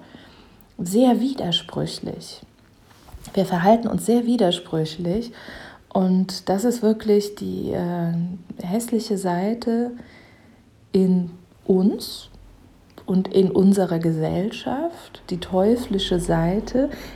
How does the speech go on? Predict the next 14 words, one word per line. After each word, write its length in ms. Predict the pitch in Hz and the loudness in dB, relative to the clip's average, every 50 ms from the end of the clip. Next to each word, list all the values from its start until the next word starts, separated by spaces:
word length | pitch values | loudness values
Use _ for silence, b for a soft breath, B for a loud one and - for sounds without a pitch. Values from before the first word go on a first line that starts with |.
| B B | B B
die 160 | - 220 226 208 | 2 4 6 8
jetzt 280 | 185 170 170 170 - | 6 6 4 2 2
sichtbar 520 | - 208 202 - - - - 240 233 226 220 | 0 2 0 0 -6 -6 -2 -2 0 0 0
wird 340 | 208 214 233 233 240 - | 0 0 0 0 0 0
durch 280 | 180 190 202 196 - - | 0 0 0 -2 -6 -6
diese 360 | - 190 190 190 185 185 185 | -4 0 0 0 0 0 -2
Krise. 720 | 185 - - - - 185 190 196 180 165 165 147 - - 170 170 170 - - B B B B B B B B B B B B B B B B B | -2 -6 -10 -8 -6 -4 -4 -4 -6 -6 -6 -6 -6 -6 -8 -10 -14 -18 -20 B B B B B B B B B B B B B B B B B
Ja? 280 | 196 175 170 190 220 226 B B B B B B B B B _ _ _ _ _ _ _ _ _ _ _ _ _ _ _ _ _ _ _ _ _ _ _ _ _ _ _ _ _ _ _ _ _ _ - | 0 0 2 2 2 0 B B B B B B B B B _ _ _ _ _ _ _ _ _ _ _ _ _ _ _ _ _ _ _ _ _ _ _ _ _ _ _ _ _ _ _ _ _ _ -4
Wir 220 | - 190 196 196 196 | 2 6 6 6 6
sollten 640 | 190 190 196 233 254 269 285 285 277 277 220 233 - - | 6 6 6 8 10 8 8 6 6 2 2 2 2 2
alle 540 | 196 214 240 240 226 202 180 170 165 160 | 4 6 6 8 6 6 6 2 0 -2
gemeinsam 840 | 170 - 190 190 190 185 185 185 196 196 190 180 180 175 170 165 165 170 | 0 2 2 4 4 4 4 4 4 4 2 2 0 -2 -2 -2 -2 -2
bestrebt 760 | 175 165 - - - - - - 208 220 240 233 233 - - | -2 -4 -4 -8 -10 -6 0 4 4 4 4 2 0 -8 -10
sein, 720 | - - 160 156 156 156 156 156 156 175 214 294 240 - | -8 -6 -4 -4 -4 -2 -2 -2 0 -2 -2 -2 -4 -10